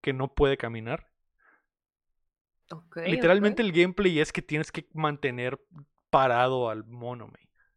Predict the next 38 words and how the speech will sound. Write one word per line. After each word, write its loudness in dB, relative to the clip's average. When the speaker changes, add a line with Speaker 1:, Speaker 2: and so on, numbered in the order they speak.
Speaker 1:
y -12
tiene -8
que -6
caminar -6
lentamente. -12
Speaker 2:
¿Y -6
fueron -4
quince -4
minutos -6
de -4
Speaker 1:
Un -4
Speaker 2:
eso? -8
Speaker 1:
chorro, -4
duro, -6
no -8
sé -8
por -6
qué -6
duró -2
tanto, -8
pero 0
se 2
ve 8
Speaker 2:
¿Y 4
Speaker 1:
chido, 8
se 6
Speaker 2:
estás 6
Speaker 1:
ve -
Speaker 2:
dentro? 8
Speaker 1:
divertido, 0
se -6
ve 0
divertido 0
el 0
Speaker 2:
¿Estás 2
Speaker 1:
juego, -
pero 0
Speaker 2:
dentro? -10